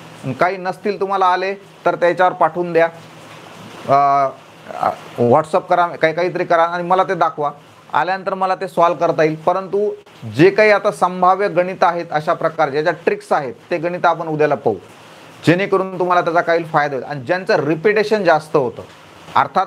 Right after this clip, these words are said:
मलाच माहिती असं नाही, तुम्ही जरी मागच्या शंभर पेपरचा अभ्यास केला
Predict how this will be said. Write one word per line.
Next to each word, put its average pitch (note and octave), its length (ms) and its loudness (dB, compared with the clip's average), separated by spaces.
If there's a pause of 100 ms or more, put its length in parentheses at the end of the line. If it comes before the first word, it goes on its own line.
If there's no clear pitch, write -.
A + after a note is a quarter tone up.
मलाच F3 420 -2
माहिती F#3+ 300 -2
असं F#3+ 240 0
नाही, E3+ 140 -4
तुम्ही F#3+ 320 0
जरी G#3+ 140 6
मागच्या F3+ 400 2
शंभर F3 300 0
पेपरचा F3+ 460 0
अभ्यास D#3+ 340 -2
केला E3 300 2